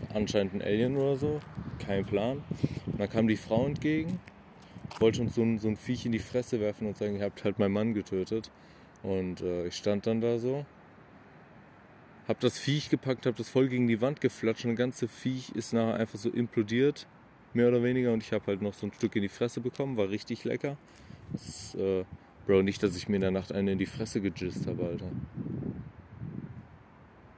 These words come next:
<laughs> Also, ich meine, ich hatte keine Flecken drauf, also, äh, ne, da, da, also, ich, ich, oh, I hope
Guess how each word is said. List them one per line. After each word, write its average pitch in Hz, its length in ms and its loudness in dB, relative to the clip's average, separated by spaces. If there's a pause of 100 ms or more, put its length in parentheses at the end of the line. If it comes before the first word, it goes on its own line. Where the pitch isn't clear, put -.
(1500)
<laughs> 127 300 4 (480)
Also, 117 300 10 (340)
ich 110 100 6
meine, 123 220 6
ich 127 80 4
hatte 127 160 6
keine 131 240 6
Flecken 127 320 2
drauf, 113 260 4
also, 110 400 6
äh, 113 240 6
ne, 120 320 6
da, 117 140 8
da, 110 220 0
also, 113 320 8 (380)
ich, 117 160 4 (140)
ich, 113 220 8 (160)
oh, 120 160 6
I 120 120 6
hope 117 260 4